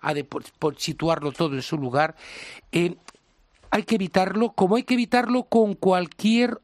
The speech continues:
otro reo, ¿eh? Y a la vez es también muy importante el que tampoco caigamos en el error principal,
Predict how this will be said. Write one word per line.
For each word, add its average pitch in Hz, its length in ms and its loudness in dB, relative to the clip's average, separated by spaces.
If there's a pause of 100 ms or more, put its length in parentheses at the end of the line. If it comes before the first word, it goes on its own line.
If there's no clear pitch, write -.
(120)
otro 233 460 2
reo, - 560 -4 (580)
¿eh? 196 160 0 (480)
Y 233 120 4
a 277 60 4
la 233 120 4
vez 220 200 -4
es 214 120 -2
también 185 420 0
muy 220 380 2
importante 175 840 -2
el 156 200 -2
que 151 140 -8
tampoco 214 840 0 (160)
caigamos 196 760 0 (400)
en 170 160 0
el 151 160 -2
error 220 400 0
principal, 147 720 -4